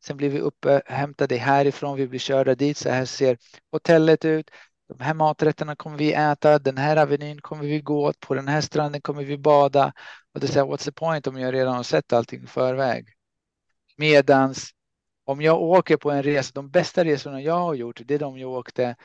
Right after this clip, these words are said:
medan jag studerade i Kina. Ner till Sydostasien, enkel biljett,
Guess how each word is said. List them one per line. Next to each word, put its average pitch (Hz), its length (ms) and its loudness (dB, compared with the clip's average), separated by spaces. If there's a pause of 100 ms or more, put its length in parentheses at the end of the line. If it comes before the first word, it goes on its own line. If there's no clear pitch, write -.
(260)
medan 127 180 -4 (100)
jag 127 200 -2
studerade 139 480 2
i 127 40 2
Kina. 117 400 -4
Ner 147 260 -4
till 151 180 -2
Sydostasien, 127 1000 -2 (300)
enkel 151 380 2
biljett, 123 520 2